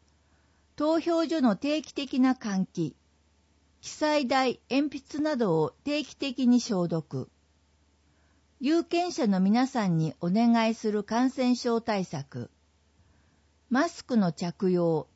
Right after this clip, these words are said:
咳エチケット、来場前後の手洗いおよび消毒にご協力ください。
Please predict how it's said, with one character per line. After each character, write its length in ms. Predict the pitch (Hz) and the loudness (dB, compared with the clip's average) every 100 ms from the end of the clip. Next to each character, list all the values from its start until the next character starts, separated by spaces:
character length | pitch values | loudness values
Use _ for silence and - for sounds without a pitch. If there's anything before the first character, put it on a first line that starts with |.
| _ | _
咳 400 | - 220 - 285 | -4 -4 -2 -4
エ 100 | 294 | -4
チ 140 | - | -6
ケ 140 | - 151 | -4 -4
ッ 80 | - - | -6 -8
ト、 220 | 139 - _ _ _ _ - | -8 -8 _ _ _ _ -2
来 280 | 262 311 | 2 2
場 240 | 277 311 302 | 0 0 0
前 240 | 311 311 | 0 2
後 220 | 254 196 | 2 2
の 200 | 160 147 | 0 0
手 260 | - 220 233 | -4 -2 0
洗 300 | 269 247 165 | 0 0 -2
い 160 | 139 - | -4 -2
お 100 | 254 | 0
よ 140 | 269 214 | 2 2
び 180 | 160 156 | 0 -4
消 280 | 254 285 | -2 -2
毒 300 | 277 285 269 | -2 -4 0
に 220 | 247 247 - | 2 2 0
ご 160 | 185 170 | -4 -2
協 280 | 262 277 | 0 0
力 260 | 269 269 - | 0 -2 -6
く 120 | 240 | -4
だ 140 | 226 220 | -2 -2
さ 220 | 220 | -4
い。 120 | 165 | -4